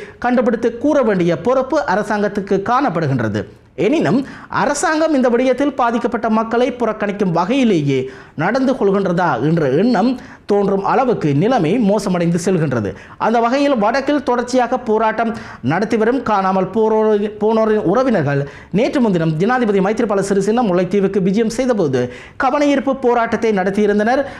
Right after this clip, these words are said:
பாதிக்கப்பட்ட மக்கள் இதன்போது வீதியில் விழுந்து கதறி அழுது தமது உறவுகளை கண்டுபிடித்து தருமாறு ஆர்ப்பாட்டத்தை மேற்கொண்டனர். எனினும் ஜனாதிபதி தம்மை திரும்பி கூட பார்க்கவில்லை என்றும்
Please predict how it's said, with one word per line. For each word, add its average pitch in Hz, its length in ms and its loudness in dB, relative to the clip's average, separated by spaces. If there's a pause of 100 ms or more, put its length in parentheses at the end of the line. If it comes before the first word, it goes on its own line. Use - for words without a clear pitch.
(160)
பாதிக்கப்பட்ட 202 640 0
மக்கள் 208 480 0
இதன்போது 196 520 2
வீதியில் 240 360 4
விழுந்து 247 400 2
கதறி 262 400 0
அழுது 208 380 2 (360)
தமது 254 460 2
உறவுகளை 254 680 2
கண்டுபிடித்து 233 520 0
தருமாறு 226 680 0
ஆர்ப்பாட்டத்தை 208 720 0 (120)
மேற்கொண்டனர். 185 540 -2 (200)
எனினும் 247 440 2 (420)
ஜனாதிபதி 254 640 2
தம்மை 240 360 2
திரும்பி 269 340 2
கூட 208 260 2
பார்க்கவில்லை 214 640 0
என்றும் 226 440 2